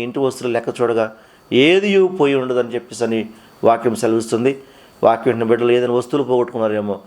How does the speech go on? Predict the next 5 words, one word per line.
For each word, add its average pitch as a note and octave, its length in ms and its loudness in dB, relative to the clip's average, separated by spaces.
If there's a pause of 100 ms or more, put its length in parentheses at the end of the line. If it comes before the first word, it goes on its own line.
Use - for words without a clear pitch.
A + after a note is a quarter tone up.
(300)
బంగారం C3 440 2
పోగొట్టుకున్నారేమో, A#2+ 760 -2 (440)
తండ్రి C3+ 200 4
వెండిని C#3 320 2
పోగొట్టుకున్నారేమో, A#2+ 800 -2